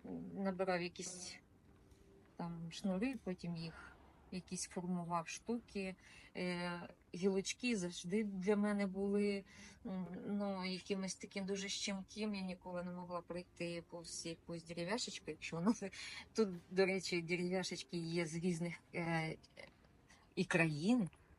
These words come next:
і місць, де я була, я завжди якусь могла собі, е, дерев'яшечку прийти, висушити, почистити, все ж таки відбувається. Це через парк ходжу і знайшла кусок сосни,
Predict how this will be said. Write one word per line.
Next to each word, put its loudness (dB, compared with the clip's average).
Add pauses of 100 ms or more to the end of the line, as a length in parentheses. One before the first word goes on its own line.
(160)
і 4
місць, 4
де 2
я 2
була, 2
я 0
завжди -2
якусь -2
могла -4 (280)
собі, -8
е, -6 (680)
дерев'яшечку -6
прийти, 0 (220)
висушити, -2
почистити, -4
все -6
ж -8
таки -6
відбувається. -4
Це 2 (320)
через 0
парк 0
ходжу 0
і -4
знайшла 0
кусок -8
сосни, -2